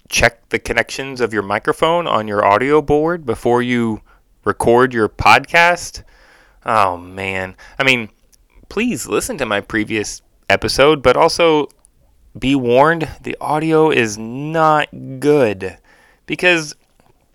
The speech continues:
I got sidetracked. I was kind of focusing on the negativity, even though I was trying to be positive about it, that I didn't pay attention to the small things like microphone connections,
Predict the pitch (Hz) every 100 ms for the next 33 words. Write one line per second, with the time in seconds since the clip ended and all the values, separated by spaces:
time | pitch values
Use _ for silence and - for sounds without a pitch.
0 | _ - - 160 202 202 254 - 85 80
1 | - - - - - 127 131 - - _
2 | _ _ _ - 151 139 143 143 151 160
3 | 147 139 143 139 135 160 131 131 170 160
4 | 131 - - 120 135 - - 95 117 135
5 | 170 180 175 208 214 214 - - - -
6 | - - _ _ _ 113 127 123 113 127
7 | 131 - 123 117 127 123 127 113 110 107
8 | 123 127 107 101 95 92 101 95 95 -
9 | - - 101 104 98 - 90 87 - 92
10 | 85 - - 87 90 - -